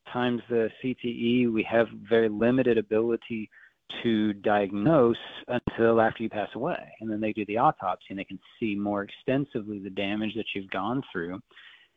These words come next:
And in terms of progressing the science, that's really hard because you've got a lot of people that you're worried about having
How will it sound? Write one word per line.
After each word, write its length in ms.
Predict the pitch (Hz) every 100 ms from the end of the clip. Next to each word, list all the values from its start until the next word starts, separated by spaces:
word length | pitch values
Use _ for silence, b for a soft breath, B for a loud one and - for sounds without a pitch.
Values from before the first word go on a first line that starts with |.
| B -
And 120 | 135
in 120 | 131
terms 320 | 117 135 131
of 160 | 113 107 - -
progressing 540 | 120 113 123 120 117
the 100 | 101 -
science, 260 | 196 202 131
that's 180 | -
really 160 | 117 104
hard 440 | - 269 175 104
because 340 | 104 104 123 110
you've 140 | 120
got 160 | - 117
a 40 |
lot 180 | 110 110
of 80 | 101 - -
people 340 | 190 123 117
that 160 | 113 -
you're 140 | 117 107
worried 380 | 104 127 127
about 300 | 113 101 104
having 420 | 101 110 110 104